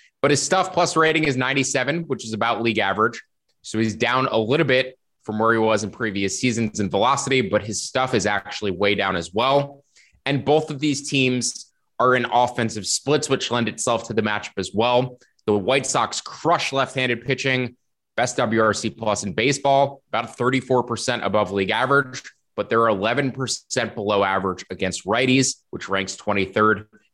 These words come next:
And on the other end, the Giants are ninth against righties and fifteenth against lefties. So better splits for the Giants, better pitcher for the Giants, and a pitcher who is due to regress to the positive end pretty substantially in Cobb. Giants all the way up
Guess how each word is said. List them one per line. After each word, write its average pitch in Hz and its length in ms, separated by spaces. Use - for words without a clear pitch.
And 98 100
on 101 100
the 98 120
other 110 240
end, 104 140
the - 20
Giants 104 400
are 101 60
ninth 104 280
against 101 280
righties 98 440
and 90 140
fifteenth 104 560
against 87 440
lefties. 87 480
So - 180
better 127 260
splits - 360
for 135 100
the 123 80
Giants, 123 600
better 101 180
pitcher 143 440
for 117 120
the 107 60
Giants, 101 680
and 92 80
a 90 40
pitcher 101 320
who 101 160
is 92 140
due 101 360
to 101 180
regress 98 680
to 104 100
the 92 80
positive 104 480
end 90 420
pretty 95 220
substantially 87 600
in 80 80
Cobb. 101 480
Giants 107 400
all 107 100
the 98 60
way 98 120
up 95 180